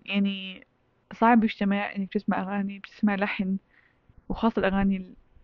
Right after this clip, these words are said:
يعني عرفتوا هالمستوى العالي هذا شوي، وقرآن نفس الوقت. فتخيل لحد الآن يعني تقريبًا سنة بعرفه، و... يعني أتوقع لسه ما قرأت، ما بعرف إذا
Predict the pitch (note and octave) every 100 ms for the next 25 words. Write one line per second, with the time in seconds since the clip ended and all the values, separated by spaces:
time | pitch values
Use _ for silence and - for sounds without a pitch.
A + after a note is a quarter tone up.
0 | _ - A3 G3 G3+ - G3+ G3 F#3 G3
1 | - F#3+ F#3+ G3 F#3+ F#3 F#3 F#3 - F#3
2 | G3+ - _ _ _ _ - G3 - -
3 | - E3+ F#3+ F3+ - F3 F3+ - - -
4 | _ _ _ - _ _ - _ _ -
5 | - - - - G3+ - C#4+ D4+ A3+ A3+
6 | A3+ G#3+ G#3+ F#3+ F#3+ - G3 G3+ - G#3
7 | G#3 F3 F#3 - F3+ F3 E3+ - F3+ F3
8 | F3 F3+ F#3 F#3+ - _ _ _ _ F#3
9 | F3+ F3 E3+ F3 F#3+ G3 G3+ G3+ G3 F3+
10 | F#3 - _ _ - G3+ F#3+ - F#3 F3+
11 | F3 - - _ _ _ _ _ _ _
12 | F3+ F#3 F3 -